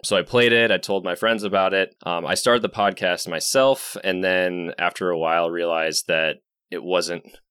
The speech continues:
it wasn't feeling right. I needed something, and that was a, a co-host. One of the things that I wanted to do for a long time with my buddy Cody was make a podcast. So I basically got him into P C gaming. He didn't have a P C. He'd never played a P C game before. Definitely started on one of the hardest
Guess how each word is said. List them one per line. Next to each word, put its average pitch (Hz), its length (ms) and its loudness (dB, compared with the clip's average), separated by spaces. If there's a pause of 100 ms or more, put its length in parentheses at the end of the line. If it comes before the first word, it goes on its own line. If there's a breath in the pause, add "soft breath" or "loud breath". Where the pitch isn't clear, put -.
(240)
it 104 60 -2
wasn't 123 320 2
feeling 107 340 -2
right. 87 300 0
I 85 80 -6
needed 92 300 -6
something, 87 440 -4
and 82 80 -8
that 87 140 -4
was 87 160 -4
a, 80 340 -4
a 85 120 -6
co-host. 90 720 0
One 98 180 0
of 104 60 0
the 101 80 2
things 101 320 -4
that 95 100 -2
I 92 60 2
wanted 87 260 -4
to 87 80 -12
do 90 140 -4
for 87 120 -6
a 87 60 0
long 85 220 -2
time 87 500 -4
with 85 240 -6
my 82 140 -2
buddy 82 280 -2
Cody 113 380 2
was 85 220 -4
make 80 160 -4
a 82 40 -4
podcast. 82 760 -2
So 117 120 0
I 147 120 6
basically 160 440 2
got 95 300 2
him 104 180 0
into 98 400 -4
P 104 200 -6
C 123 160 -4
gaming. 147 420 -2 (160)
He 113 160 -4
didn't 127 160 4
have 117 160 4
a 131 60 4
P 127 180 -4
C. 127 220 -2
He'd 101 120 -2
never 98 280 2
played 113 200 4
a 104 40 -2
P 110 180 -4
C 107 160 -2
game 104 220 0
before. 95 640 0
Definitely 107 540 2
started 104 380 4
on 98 220 2
one 95 140 2
of 92 80 0
the 90 80 0
hardest 110 640 2